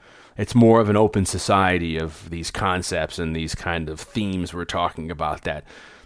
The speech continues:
this isn't that bad for, for stuff like that. I mean, even, like, you look at, like, Once Upon a Time in America,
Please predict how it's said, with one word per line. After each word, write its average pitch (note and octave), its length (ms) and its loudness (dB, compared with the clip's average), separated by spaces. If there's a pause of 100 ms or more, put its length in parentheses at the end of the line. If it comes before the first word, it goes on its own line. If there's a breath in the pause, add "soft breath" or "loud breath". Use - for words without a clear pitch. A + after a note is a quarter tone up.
this E3+ 180 4
isn't C3 380 4
that A2+ 240 0
bad A2 300 2
for, E2 340 -6
for D#2 240 -8
stuff - 360 -4
like D#2 200 -4
that. F2+ 100 -12
I - 40 -4
mean, C3 160 8
even, C#3 280 6
like, B2 240 4
you B2+ 60 8
look A#2 200 4
at, C3 80 0
like, G2+ 160 -2
Once A#2 200 2
Upon A2 300 0
a G#2 40 -2
Time G2+ 380 2
in F2+ 80 2
America, F2+ 640 0